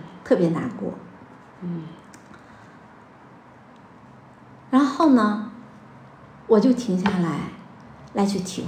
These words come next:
Speaker 1: 会为什么我有难-，我，我这么难过。因为毕竟在心理学这个圈里混这么多年，
Speaker 2: <laughs>
Speaker 1: 我不可能说就因为你说了这么一句话，所以我就很难过，我是不会有这么一种逻辑的。
Speaker 2: 嗯。
Speaker 1: 我的逻辑是，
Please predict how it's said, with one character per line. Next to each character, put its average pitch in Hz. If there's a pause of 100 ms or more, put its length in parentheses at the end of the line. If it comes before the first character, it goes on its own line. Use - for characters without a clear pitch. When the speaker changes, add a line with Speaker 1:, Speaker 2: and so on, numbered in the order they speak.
Speaker 1:
会 165 (400)
为 254
什 196
么 165
我 170
有 165
难-， - (120)
我， -
我 165
这 180
么 175
难 -
过。 - (300)
因 254
为 277
毕 320
竟 175 (280)
在 240
心 226
理 202
学 180
这 208
个 180
圈 190
里 -
混 180
这 196
么 170
多 175
年， 185 (180)
Speaker 2:
<laughs> -
Speaker 1:
我 196
不 214
可 208
能 185
说 185 (360)
就 277
因 196
为 202
你 175
说 -
了 180
这 185
么 170
一 -
句 180
话， - (260)
所 -
以 180
我 170
就 180
很 170
难 -
过， -
我 185
是 214
不 -
会 247
有 170
这 208
么 180
一 -
种 175
逻 175
辑 -
的。 - (220)
Speaker 2:
嗯。 190
Speaker 1:
我 208
的 233
逻 175
辑 190
是， -